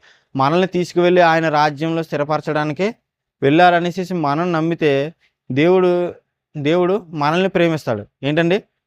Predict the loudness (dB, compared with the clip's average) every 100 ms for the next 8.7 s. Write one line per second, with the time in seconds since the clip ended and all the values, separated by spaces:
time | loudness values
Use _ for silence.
0 | _ _ _ -4 2 2 2 2 0 -2
1 | -2 -2 0 0 2 0 0 0 0 -2
2 | -2 0 0 2 2 2 0 -2 _ _
3 | _ _ _ _ _ _ _ _ _ _
4 | -2 2 2 2 -2 _ _ _ _ _
5 | -4 -2 0 2 0 2 2 2 0 0
6 | 0 0 0 0 -2 -2 0 0 0 0
7 | 0 0 -2 -2 -2 0 0 0 0 2
8 | 4 4 2 0 0 -2